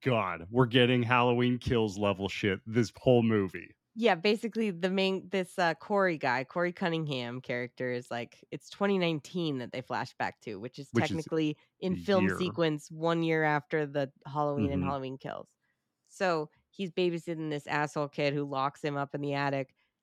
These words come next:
Speaker 2: and he's literally been trying to get out and kick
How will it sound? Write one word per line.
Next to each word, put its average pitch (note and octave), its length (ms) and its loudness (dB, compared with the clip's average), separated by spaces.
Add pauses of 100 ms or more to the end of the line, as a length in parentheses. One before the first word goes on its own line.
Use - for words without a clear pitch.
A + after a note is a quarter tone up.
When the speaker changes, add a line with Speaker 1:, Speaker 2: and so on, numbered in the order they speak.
Speaker 2:
and E3+ 120 -4
he's E3+ 220 -2
literally F3+ 340 4
been D3+ 220 2
trying D3 240 0
to C#3 80 -6 (240)
get E3 240 4
out C#3+ 300 6
and C#3 160 -6
kick - 260 -6